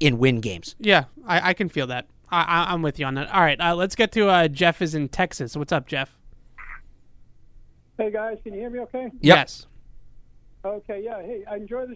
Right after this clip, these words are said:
Speaker 3: show and, uh, the Unfiltered show and, and also, Alex, your podcast.
Speaker 1: Thank you.
Speaker 2: Thank you.
Speaker 3: Yeah.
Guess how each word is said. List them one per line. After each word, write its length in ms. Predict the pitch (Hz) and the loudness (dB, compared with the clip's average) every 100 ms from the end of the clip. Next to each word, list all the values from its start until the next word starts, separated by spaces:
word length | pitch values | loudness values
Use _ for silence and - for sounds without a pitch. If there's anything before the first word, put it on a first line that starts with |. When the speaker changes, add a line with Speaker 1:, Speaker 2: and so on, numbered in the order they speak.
| - | -12
Speaker 3:
show 380 | 240 240 254 247 - _ - | -10 -8 -10 -12 -20 _ -20
and, 320 | 185 185 196 190 | -16 -14 -12 -10
uh, 220 | 190 190 | -10 -10
the 60 | 190 | -10
Unfiltered 500 | 196 190 226 202 202 | -10 -10 -10 -10 -14
show 380 | - 220 214 208 | -10 -8 -6 -8
and, 220 | 190 175 - - | -10 -12 -16 -14
and 100 | 180 | -12
also, 380 | 185 185 190 170 | -10 -8 -8 -6
Alex, 300 | 180 190 175 | -8 -8 -10
your 120 | - 170 | -12 -10
podcast. 600 | - 180 165 165 147 147 - - | -8 -10 -10 -10 -10 -14 -20 -4
Speaker 1:
Thank 180 | - 180 | 2 2
you. 80 | 120 - | 2 -2
Speaker 2:
Thank 240 | 165 156 | -4 -4
you. 140 | 131 117 - - _ _ _ _ _ | -6 -12 -18 -20 _ _ _ _ _
Speaker 3:
Yeah. 280 | 185 196 | -8 -8